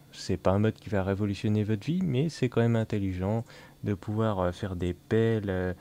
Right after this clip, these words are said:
et toutes sortes d'outils, ou même, euh, par exemple, des épées, avec toutes sortes de roches.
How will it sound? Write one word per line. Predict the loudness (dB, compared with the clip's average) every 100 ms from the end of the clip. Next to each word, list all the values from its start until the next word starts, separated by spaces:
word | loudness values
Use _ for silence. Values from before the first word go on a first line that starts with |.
| -14 -12
et | -8
toutes | -4 -6
sortes | -2 -4 -4
d'outils, | -8 -6 -2 -2
ou | 0
même, | -2 0
euh, | -2
par | -2 -4
exemple, | -2 -4 -4
des | -4 -4 -2
épées, | -4 0 0 0 -10 -20 -20 -20 -20 -20 -20 -20 -8
avec | 0 2 2 -2 -2 -2 0 0 -2 -18 -12
toutes | -2 -2 -2
sortes | 0 2 0 -6 -20 -20 -20 -20 -20 -20 -6
de | 2 4
roches. | 4 0 -8 -16